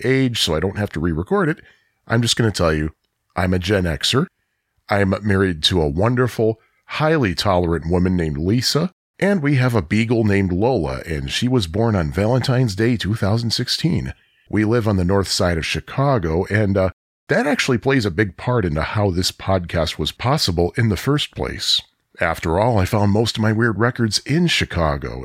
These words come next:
And by the way, when I say I live in Chicago, I mean actual Chicago. I'm not one of those people who says, "I'm from Chicago," and then answers the follow-up question, "Oh yeah, which part?" with, "Naperville or Arlington Heights." No, I live in the actual city of Chicago.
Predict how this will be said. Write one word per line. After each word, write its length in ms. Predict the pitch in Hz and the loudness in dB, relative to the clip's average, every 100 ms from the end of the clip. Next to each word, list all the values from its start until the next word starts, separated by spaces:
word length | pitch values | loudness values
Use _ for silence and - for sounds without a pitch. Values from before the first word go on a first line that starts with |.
| 95 | -2
And 180 | 117 | 0
by 140 | 101 170 | 0 0
the 100 | 123 | 0
way, 220 | 127 113 | 2 2
when 100 | 92 | 2
I 120 | 107 | 0
say 260 | 110 127 113 | 0 0 0
I 40 | |
live 220 | 87 101 | 2 0
in 100 | 110 | 0
Chicago, 680 | 92 - - 78 90 98 104 | -2 -4 -4 -2 0 0 -2
I 120 | 101 110 | 0 2
mean 280 | 123 113 110 - | 2 0 -2 -6
actual 640 | 117 123 123 - 101 87 | -2 0 0 -2 0 0
Chicago. 840 | 76 - - 92 80 76 62 60 - _ _ _ - | -2 -4 -2 0 2 0 -6 -10 -14 _ _ _ -10
I'm 380 | - 120 123 120 | -4 0 2 2
not 180 | 120 113 | 2 2
one 80 | |
of 80 | 120 | 2
those 160 | 98 87 | 2 0
people 320 | 107 104 90 | -2 -2 0
who 80 | 90 | -2
says, 380 | - 95 92 - | 0 0 0 -2
"I'm 180 | 254 370 | -2 0
from 180 | 170 | -2
Chicago," 680 | 131 - 117 107 117 143 196 - _ - | 0 0 2 0 2 0 -2 -8 _ -4
and 160 | 104 | 0
then 120 | 98 92 | 2 2
answers 380 | 95 - 95 | 2 0 0
the 100 | 85 | -2
follow-up 420 | 80 98 101 87 - | 0 2 2 0 -2
question, 460 | 92 80 - 82 80 | -2 0 -2 -4 0
"Oh 120 | 127 | 0
yeah, 200 | 98 156 | 2 2
which 240 | 135 - | 0 -2
part?" 320 | - 113 - - | 0 -2 -2 -6
with, 380 | 85 71 - - _ _ | -4 -4 -6 -18 _ _
"Naperville 640 | - 107 190 156 101 90 76 | -6 0 0 0 0 0 0
or 200 | 90 110 | 0 2
Arlington 500 | 123 120 110 113 90 | 2 2 2 2 2
Heights." 360 | 120 95 - | 2 0 0
No, 240 | 98 87 76 | 0 0 0
I 140 | 110 | 0
live 200 | 127 123 | 2 2
in 60 | 127 | 0
the 160 | 117 | 0
actual 480 | 95 98 - 98 95 | 2 0 0 0 0
city 320 | - 87 78 | 0 0 0
of 100 | 73 | -4
Chicago. 720 | - 71 - 67 65 78 113 | -6 -8 -6 -4 0 0 0